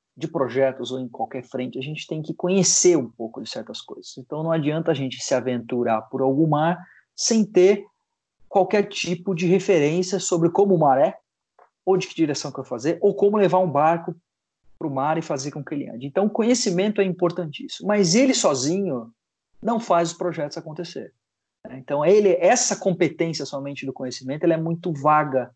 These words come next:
ela é limitada. Então, pra isso, a gente precisa o quê? A gente precisa desenvolver habilidades. Tá? Habilidades essas o quê? De conseguir transformar esse conhecimento que a gente tem em ação, em botar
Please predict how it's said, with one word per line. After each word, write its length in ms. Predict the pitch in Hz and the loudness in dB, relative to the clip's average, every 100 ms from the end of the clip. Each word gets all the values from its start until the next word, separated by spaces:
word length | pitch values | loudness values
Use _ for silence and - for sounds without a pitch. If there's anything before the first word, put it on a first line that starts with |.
| - | -4
ela 140 | 143 | 0
é 20 | 147 | 2
limitada. 720 | 165 185 185 143 139 120 113 _ _ _ - - - _ _ _ | 2 0 0 2 2 0 -12 _ _ _ -20 -20 -20 _ _ _
Então, 420 | 214 208 285 269 160 | -4 0 2 2 2
pra 220 | 220 196 | 2 4
isso, 220 | 233 226 | 2 0
a 20 | |
gente 160 | 202 214 | -2 -2
precisa 300 | - 208 214 | -6 -4 -4
o 40 | |
quê? 200 | - 127 | -2 -4
A 40 | 123 | -4
gente 180 | 202 190 | -6 -6
precisa 280 | 208 190 | -8 -8
desenvolver 920 | 180 180 202 185 175 135 156 190 247 - _ _ _ _ _ _ - - | -4 -2 2 4 4 4 4 4 4 -4 _ _ _ _ _ _ -20 -2
habilidades. 1300 | 220 233 185 220 220 165 160 143 123 - - - - _ _ _ _ - | 0 2 2 2 4 4 4 2 -4 -6 -6 -6 -10 _ _ _ _ -18
Tá? 200 | 147 - | -16 -6
Habilidades 640 | 156 185 185 202 190 147 | 0 2 4 4 2 2
essas 320 | 196 220 202 | 2 2 -2
o 80 | 190 | -4
quê? 300 | 185 135 - _ _ _ _ _ _ _ - | -4 -6 -6 _ _ _ _ _ _ _ -6
De 160 | 160 | -4
conseguir 560 | - 269 - 202 190 311 | 2 2 2 2 4 4
transformar 440 | 311 220 220 202 | 2 2 2 2
esse 100 | 190 | 2
conhecimento 500 | 214 196 196 220 269 | 0 0 0 0 0
que 80 | 269 | 0
a 40 | |
gente 260 | 214 202 165 | 0 -2 -2
tem 220 | 202 247 | -2 0
em 60 | 320 | -2
ação, 460 | 302 - 156 123 - _ _ _ _ _ _ _ - _ _ | -2 0 0 0 -10 _ _ _ _ _ _ _ -20 _ _
em 120 | 156 156 | -10 -2
botar 520 | 165 156 208 220 | -2 0 2 4